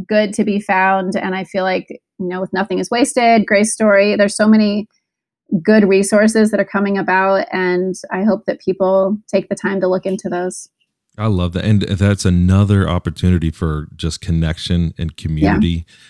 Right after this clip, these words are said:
Speaker 1: Yeah.
Speaker 2: um, if nothing else. <laughs> I, I understand about the, it, you can't, even getting into a group that's closed, uh, there's
Speaker 1: Mm-hmm.
Speaker 2: something that's different there about putting it out there on the internet, what you're talking about. Anonymity, that's a,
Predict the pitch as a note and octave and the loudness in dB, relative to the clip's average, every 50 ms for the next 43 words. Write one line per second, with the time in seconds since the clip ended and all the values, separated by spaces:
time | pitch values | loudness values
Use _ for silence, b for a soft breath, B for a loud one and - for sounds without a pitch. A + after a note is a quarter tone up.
0 | b b - E2 D#2+ D#2 D#2 D2 - E2 E2 F2 E2 E2 - E2 D#2 D#2+ D#2+ D#2 | b b -4 -4 -2 -2 -2 -2 -4 -4 -2 -2 -2 -2 -2 -2 -4 -2 -4 -4
1 | - - F2 - - - B B B B B B - F#2 G2+ A2 A2+ G#2+ F#2+ F#2 | -4 -4 -6 -6 -6 -10 B B B B B B 0 2 4 4 4 4 2 0
2 | - - - F2+ F2+ F2 E2+ E2+ E2 D#2 D#2 D2+ D#2+ D#2+ D#2+ E2 - - - E2 | 0 0 0 2 2 4 2 2 0 -2 -4 -4 -2 -2 -2 -4 -6 -4 -4 -4
3 | D#2+ D#2 D#2 D2+ D2+ - - G#2 - _ - - b b b b b b - G2 | -2 -2 -4 -6 -8 -8 -10 -10 -10 _ -20 -20 b b b b b b -6 -6
4 | - - C3 C3+ A#2+ G#2 - - G#2+ C3 C3 A2+ A2 G#2+ G#2 G2+ G2+ G2 - - | -4 -2 0 0 0 -2 0 0 2 2 2 4 2 2 4 4 2 2 2 0
5 | F#2+ E2+ E2 - - E2+ E2+ F2 E2 D#2 - - D#2 - - _ - - E2+ E2 | 0 0 0 -2 -4 -2 0 0 -2 -2 -4 -10 -10 -10 -12 _ -8 -4 -4 -2
6 | D#2+ E2 E2 E2 D#2 D2+ - - - - D#2 D#2+ E2 E2 D#2+ - G#3+ G#3+ A2 G2+ | 0 0 -2 -2 -4 -6 -10 -14 -12 -8 -8 -4 -4 -4 2 2 4 4 4 4
7 | - - G#2 F#2 F2 E2 D#2+ D#2+ D2+ D#2+ D2+ - - - - F2+ F2 - - F2 | 4 4 2 2 0 0 -2 -4 -4 -6 -8 -8 -10 -6 -4 -4 -2 -2 -2 -6
8 | E2 F2 E2 D#2 D2+ D2 D2+ D#2 D2+ D2 - _ - - - - F#2+ E2+ F2+ E2+ | -4 -4 -4 -4 -4 -6 -6 -6 -8 -8 -10 _ -10 -10 -6 -4 -2 -2 0 -2
9 | D#2+ E2 D#2 E2 E2 D#2+ - - E2+ E2+ E2 D#2+ D#2 D#2 - E2+ E2+ E2 D#2+ D#2 | -2 -2 -2 -2 -4 -4 -4 -4 -4 -2 -2 -2 -4 -4 -4 -4 -4 -2 -2 -4
10 | D2+ D2 C#2+ D2+ D#2 D#2 D#2 - E2+ D#2 - - D#2 D2+ D#2 - D#2+ D#2 D#2 D2 | -4 -6 -6 -8 -8 -10 -8 -8 -10 -10 -8 -6 -6 -6 -6 -6 -6 -6 -4 -4
11 | D2 D2+ D#2+ E2 F#2+ A2 A2+ G#2+ G2+ G2+ G#2 G#2 F#2+ F#2 E2+ E2 - B B B | -6 -6 -4 -2 0 2 2 4 4 4 4 4 4 2 0 -2 -4 B B B
12 | G#2+ G#2 B B B B B - G2+ F2+ - - F#2 F2 E2+ E2+ E2+ D#2+ D2+ D2+ | -20 -20 B B B B B -2 -2 -2 0 -2 -2 0 0 0 0 -2 -4 -6